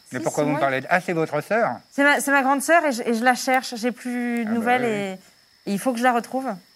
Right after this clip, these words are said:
Speaker 1: Oui, ce
Speaker 2: Euh.
Speaker 1: serait bien, parce que c'est, elle est sur une mission très importante.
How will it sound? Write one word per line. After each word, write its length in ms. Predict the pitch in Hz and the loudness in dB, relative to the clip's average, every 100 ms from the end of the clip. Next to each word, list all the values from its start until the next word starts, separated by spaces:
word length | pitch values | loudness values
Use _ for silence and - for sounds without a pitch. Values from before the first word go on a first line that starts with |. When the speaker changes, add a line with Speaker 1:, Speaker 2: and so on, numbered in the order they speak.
| _ _ _ _ _ _ _ - - 123 | _ _ _ _ _ _ _ -20 -12 0
Speaker 1:
Oui, 160 | 160 165 | 0 0
ce 60 | |
Speaker 2:
Euh. 20 | 127 | -2
Speaker 1:
serait 160 | 120 | 0
bien, 220 | 131 233 | 4 4
parce 140 | 226 117 | 4 -2
que 140 | 127 | -8
c'est, 640 | 110 110 104 101 95 95 92 | -8 -8 -6 -8 -8 -10 -10
elle 80 | 101 | -8
est 80 | 101 | -8
sur 240 | - 107 | -6 -4
une 80 | 113 | 0
mission 360 | 113 113 180 151 | -2 -2 -2 0
très 200 | - 143 | 2 4
importante. 420 | 127 160 165 143 | 4 4 2 -4